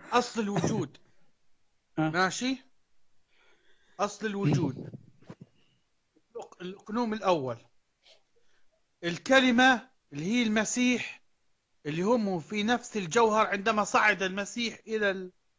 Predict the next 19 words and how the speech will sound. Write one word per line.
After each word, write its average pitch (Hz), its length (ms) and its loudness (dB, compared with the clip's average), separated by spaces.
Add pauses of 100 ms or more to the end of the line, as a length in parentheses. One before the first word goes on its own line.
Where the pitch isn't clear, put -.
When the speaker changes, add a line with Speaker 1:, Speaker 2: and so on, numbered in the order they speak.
(220)
Speaker 1:
إلى 240 160 2
السماء، 220 680 0 (640)
هو 277 120 6
الآب 262 580 6 (500)
والآب 233 460 6
فيه. 165 540 -2 (800)
هو 220 260 6
والآب 208 500 2
والآب 226 400 2
فيه. 165 480 -10 (880)
لكن 233 540 6 (180)
المسيح 208 640 -2 (320)
كإنسان 240 800 4
وظيفته 180 560 -2
البشرية 214 840 -2 (380)
هي 226 240 4
أن 208 380 2
يعطي 214 320 -2
رسالته 226 640 2